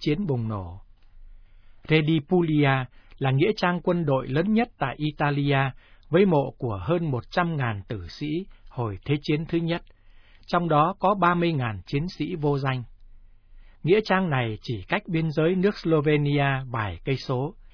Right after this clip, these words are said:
và được khánh thành ngày mười ba tháng chín năm một nghìn chín trăm ba mươi tám. Sau khi viếng thăm nghĩa trang Áo Hungary, đặt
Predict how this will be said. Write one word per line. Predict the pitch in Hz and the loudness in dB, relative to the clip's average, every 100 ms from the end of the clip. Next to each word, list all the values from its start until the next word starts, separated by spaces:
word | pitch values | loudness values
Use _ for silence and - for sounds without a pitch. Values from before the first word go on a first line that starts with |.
| - - - | -20 -20 -10
và | - 135 | -4 0
được | 131 127 | 0 0
khánh | - 165 220 | 0 -2 0
thành | 151 131 123 | -2 -2 0
ngày | 123 117 | -2 -2
mười | 117 113 | -4 -4
ba | 131 170 170 | 0 -2 -2
tháng | 165 190 | -6 -4
chín | - 165 220 | 0 0 0
năm | 185 | -2
một | 156 123 | -2 -4
nghìn | 123 113 92 | -4 -6 -6
chín | - 143 185 | -6 -4 -2
trăm | 160 143 | -2 0
ba | 143 139 | -2 -2
mươi | 135 127 | -2 -2
tám. | 127 127 160 - - - - - - - - - - | -2 -4 -6 -14 -20 -20 -20 -20 -20 -20 -20 -20 -8
Sau | - 156 | 2 2
khi | - 156 | 4 2
viếng | 139 147 196 | 4 2 0
thăm | - 143 | -2 0
nghĩa | 135 156 160 | 0 -2 -2
trang | 151 139 | -2 -2
Áo | 143 147 147 | 0 0 0
Hungary, | 165 151 139 135 127 135 127 - - - - | 0 0 0 0 0 -2 -4 -8 -18 -20 -8
đặt | 139 139 | -2 -2